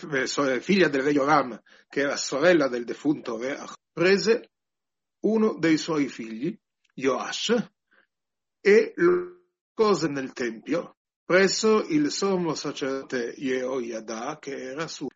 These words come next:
E in questo modo salvò la stirpe del, di, della, di, della discendenza di David dalla distruzione e permise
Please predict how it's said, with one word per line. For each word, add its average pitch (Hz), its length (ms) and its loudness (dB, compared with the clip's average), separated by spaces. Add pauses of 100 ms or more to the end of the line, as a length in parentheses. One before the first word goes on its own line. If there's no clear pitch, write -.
(140)
E 160 60 0
in 165 80 0
questo 160 300 0
modo 196 500 0
salvò 139 680 -4
la 127 100 -6
stirpe 120 720 -2
del, 107 640 -8
di, 110 220 -12
della, 104 280 -10
di, 117 220 -12
della 110 180 -8
discendenza 123 560 -4
di 139 120 -10
David 185 500 -6 (340)
dalla 180 460 0
distruzione 156 840 -8 (580)
e - 100 -8
permise 180 720 0